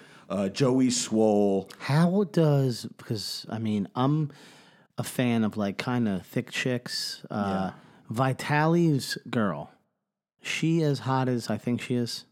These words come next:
Speaker 1: I've never seen Vitaly with just one chick, so I wouldn't know which one is his girl.
Speaker 2: Oh, wow. He had a girlfriend there. Okay. Well,
Speaker 1: Yeah.
Speaker 2: he has a girlfriend.
Speaker 1: No, I know when he rolled up, he came in, like, a white Hummer, and he had, uh,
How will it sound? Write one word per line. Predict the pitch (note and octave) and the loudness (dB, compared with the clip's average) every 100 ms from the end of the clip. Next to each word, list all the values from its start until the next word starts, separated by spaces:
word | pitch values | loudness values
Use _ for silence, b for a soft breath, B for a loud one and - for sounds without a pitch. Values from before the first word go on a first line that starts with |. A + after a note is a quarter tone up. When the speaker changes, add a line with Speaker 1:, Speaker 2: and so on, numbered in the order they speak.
| _ | _
Speaker 1:
I've | A2+ C#3 D3 | -2 -2 -2
never | D3 B2+ B2 | -2 -2 -4
seen | - C3 B2+ A#2 | -4 0 2 2
Vitaly | A2 A2 - A2 G#2+ | 0 -2 -2 -2 -2
with | G2+ | -2
just | - G#2 G2 | -4 -6 -6
one | F2+ G#2 G2+ F#2+ | -2 0 2 0
chick, | - - A2+ G2+ - | -4 -4 -2 -2 -4
so | F#2+ | -4
I | G2+ | 0
wouldn't | G#2+ G#2+ G#2 | 2 2 2
know | A2 G2+ | 2 0
which | G2+ - | -2 -6
one | G2+ F#2+ | -6 -8
is | E2+ | -8
his | F#2+ - | -12 -14
girl. | F#2 F2 | -10 -2
Speaker 2:
Oh, | A#2+ A#2 | 0 2
wow. | A#2 G2+ | 2 0
He | E2+ A2+ | -2 0
had | A2+ | 0
a | G#2+ | 0
girlfriend | A2+ A2 G#2 F2+ | 0 -2 -2 -4
there. | F2+ F2 | -4 -6
Okay. | G#2 G#2 F#2+ F#2+ | -8 -8 -8 -4
Well, | G2+ | -4
Speaker 1:
Yeah. | F2 | -2
Speaker 2:
he | |
has | A2 C3+ C#3 | -2 -2 -2
a | F#2 B2 | -2 -2
girlfriend. | G#2 F#2 - F2+ E2+ - - | -2 -4 -6 -6 -8 -10 -4
Speaker 1:
No, | A2 - - | 0 0 2
I | C3 | 2
know | E3 A3 | 4 2
when | E3+ | 2
he | B2 D#3+ | 2 2
rolled | D#3 C#3 A#2 | 2 4 4
up, | B2 - | 2 0
he | G#2+ | -4
came | - C#3+ D3+ | -2 -2 0
in, | C3+ A#2 | 2 2
like, | G#2 G2 | 2 0
a | F#2+ | -4
white | F2 G2+ B2 A#2+ | -2 0 0 -2
Hummer, | - A2 A2+ B2+ C3+ - | -4 0 0 0 -4 -6
and | G#2+ G#2+ | -2 0
he | G#2 | 0
had, | F#2+ A2 G#2+ G#2+ G2+ G2 - | -2 0 0 0 -2 -10 -10
uh, | G#2 F#2+ F#2 F2 | -6 -4 -6 -8